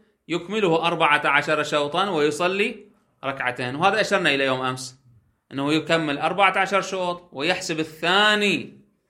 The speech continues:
الثاني يعتبره طوافاً واجباً فيصلي ركعتين، والت-، والسبعة الأولى راحت. أما إذا قلنا لا، يصلي أربع،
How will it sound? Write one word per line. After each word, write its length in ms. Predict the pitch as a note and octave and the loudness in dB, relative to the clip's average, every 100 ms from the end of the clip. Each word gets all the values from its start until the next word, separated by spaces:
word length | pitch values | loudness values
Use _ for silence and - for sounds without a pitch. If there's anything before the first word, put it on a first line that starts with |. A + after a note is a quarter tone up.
| _ _ C#3 | _ _ -6
الثاني 800 | C#3 - E3+ G#3 A3 G3+ F#3 D#3+ | -6 -4 2 4 4 2 2 2
يعتبره 1000 | D3+ C#3 D#3 D3+ D3+ C#3+ C#3 C3 - - _ _ _ _ | 2 2 -2 -2 -4 -4 -4 -6 -8 -20 _ _ _ _
طوافاً 540 | C#3+ D3 D3+ C#3+ D3+ D3 | 0 6 6 6 2 2
واجباً 520 | C#3+ C#3 C3+ D3+ F#3 | 2 2 2 -2 -2
فيصلي 460 | E3 C#3 D3 D#3+ F3 | -2 -2 0 2 4
ركعتين، 640 | F#3 F#3 F3+ G3+ C#3+ - _ _ _ _ _ | 4 4 2 0 -2 -10 _ _ _ _ _
والت-، 240 | C3 B2+ - | -14 -12 -6
والسبعة 500 | D#3 - G3+ F#3+ G3 | -4 2 4 6 4
الأولى 680 | G3+ G3 F#3 F3 F#3 F#3 _ _ | 4 2 4 2 0 -6 _ _
راحت. 360 | B3 G3 E3 - _ _ _ _ _ _ _ _ _ _ _ | -2 -2 -2 -12 _ _ _ _ _ _ _ _ _ _ _
أما 160 | C#3 F3+ | -2 2
إذا 140 | F3+ | 4
قلنا 280 | F#3 G#3 G#3 | 4 2 2
لا، 160 | G3 D3+ | 4 2
يصلي 400 | C#3+ F3+ F#3 F3+ | 0 -2 0 0
أربع، 500 | F#3+ E3 F3 F3 | 0 2 2 0